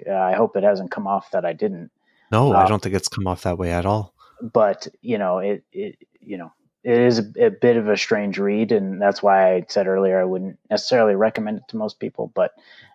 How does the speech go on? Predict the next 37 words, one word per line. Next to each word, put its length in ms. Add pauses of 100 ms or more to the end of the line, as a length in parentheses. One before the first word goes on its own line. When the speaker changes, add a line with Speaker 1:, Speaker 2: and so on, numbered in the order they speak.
(120)
Speaker 1:
um, 440
for 260
that 260
specific 640
niche, 520 (320)
uh, 280
for, 300
for 140
people 320
like 280
myself, 640 (180)
it, 220
it 100
has 220
been, 480
you 100
know, 200 (100)
it's 220
hit 240
a 60
lot 200
of 60
the 80
right 200
notes. 440 (360)
I 80
did 260
love 680 (320)
early 340
on. 520
They, 220 (480)
unfortunately, 800 (520)
Yudkowsky 540
kind 200
of 80
abandoned 540
it, 140